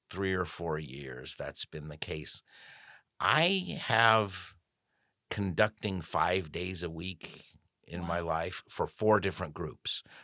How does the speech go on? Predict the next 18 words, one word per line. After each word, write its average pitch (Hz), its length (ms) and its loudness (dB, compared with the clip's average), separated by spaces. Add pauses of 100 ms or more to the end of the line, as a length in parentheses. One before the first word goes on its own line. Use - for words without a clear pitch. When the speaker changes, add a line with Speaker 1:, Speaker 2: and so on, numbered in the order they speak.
Speaker 1:
So - 160 -2 (140)
every 127 300 6
week, 92 580 -2 (460)
I 92 100 2
have 101 180 2
four 113 460 6
different 98 420 0 (100)
programs 73 1160 2 (340)
that 87 160 4
I'm 90 240 6
rehearsing 82 640 4 (340)
with 87 200 -4
four 117 280 8
different 98 360 2
groups. 90 680 2 (400)
One 107 260 10
of 92 100 6
'em, 80 140 2